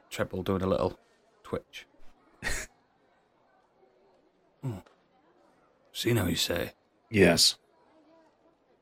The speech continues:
Speaker 2: Now,
Speaker 1: Sti-
Speaker 2: I don't know how you would get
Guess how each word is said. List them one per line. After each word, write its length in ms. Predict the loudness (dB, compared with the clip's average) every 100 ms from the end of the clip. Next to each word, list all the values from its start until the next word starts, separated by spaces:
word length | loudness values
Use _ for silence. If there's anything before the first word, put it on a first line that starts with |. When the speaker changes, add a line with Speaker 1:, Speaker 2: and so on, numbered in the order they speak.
| _ _ _ _ _ _ 0
Speaker 2:
Now, 260 | 4 4 0 -12 _ -16
Speaker 1:
Sti- 200 | -12 -12 _ _ _ -20 -18 -16 -4
Speaker 2:
I 40 | 4
don't 140 | 8
know 80 | 10
how 140 | 10
you 160 | 10 10
would 200 | 6 0 _ _ _ 4
get 180 | 6